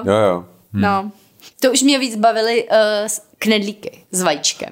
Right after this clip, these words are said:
Speaker 1: Jo, knedlíky s-
Speaker 2: Víš, když se dobře
Speaker 1: Hmm.
Speaker 2: udělali, moje máma je vždycky opekla.
Speaker 1: Jo, jo,
Speaker 2: Takže
Speaker 1: jo.
Speaker 2: byly trošku křupaví a pak rychlý, udělala rychlý jako míchaný vajíčka do toho.
Speaker 1: Jasně.
Speaker 2: Takže to
Speaker 1: Jo,
Speaker 2: bylo
Speaker 1: jo.
Speaker 2: docela dobrý.
Speaker 1: Jo, jo.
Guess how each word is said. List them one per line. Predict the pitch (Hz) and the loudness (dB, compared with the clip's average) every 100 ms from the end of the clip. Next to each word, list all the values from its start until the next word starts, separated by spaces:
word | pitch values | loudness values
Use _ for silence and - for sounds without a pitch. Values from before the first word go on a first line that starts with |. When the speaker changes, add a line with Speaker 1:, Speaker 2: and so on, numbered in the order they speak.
| - | 0
Speaker 1:
Jo, | 131 175 | 4 4
knedlíky | 175 147 139 | 2 -2 -2
s- | 139 | -2
Speaker 2:
Víš, | 233 311 - | 0 0 0
když | 220 | -2
se | - 330 | 0 0
dobře | 294 - | 0 0
Speaker 1:
Hmm. | 285 | 0
Speaker 2:
udělali, | 214 220 202 208 | 0 -2 -2 -2
moje | 220 226 | -4 -2
máma | 233 226 | 0 0
je | 226 | -2
vždycky | 233 226 - | -4 -2 -4
opekla. | - 156 170 156 156 113 | -4 -6 -6 -6 -4 -2
Speaker 1:
Jo, | 117 | 0
jo, | 156 160 _ | 0 -4 _
Speaker 2:
Takže | - - | -2 0
Speaker 1:
jo. | - | 2
Speaker 2:
byly | - | 2
trošku | - 240 - 277 | 0 -2 -2 -2
křupaví | - 208 175 160 | -4 -2 -4 -4
a | - | -4
pak | - 220 | -4 0
rychlý, | 262 240 - 240 240 | 0 -2 -2 -2 -2
udělala | 214 220 208 214 | -2 0 2 0
rychlý | 233 240 254 220 | -2 -4 -4 -2
jako | 240 226 240 | 0 0 -2
míchaný | 233 233 220 247 | -2 -2 -2 -2
vajíčka | 226 185 - - 160 | -2 -2 -2 -2 -4
do | 143 | -4
toho. | - 139 135 - - - | -2 -2 -2 -8 -10 -4
Speaker 1:
Jasně. | - 127 107 | -2 0 -2
Speaker 2:
Takže | 101 220 214 | 0 -2 -2
to | 101 | 0
Speaker 1:
Jo, | 131 | 2
Speaker 2:
bylo | 151 | 2
Speaker 1:
jo. | |
Speaker 2:
docela | 151 - 220 | 0 -2 -2
dobrý. | 170 131 | -2 0
Speaker 1:
Jo, | 101 | 2
jo. | 98 92 | 2 0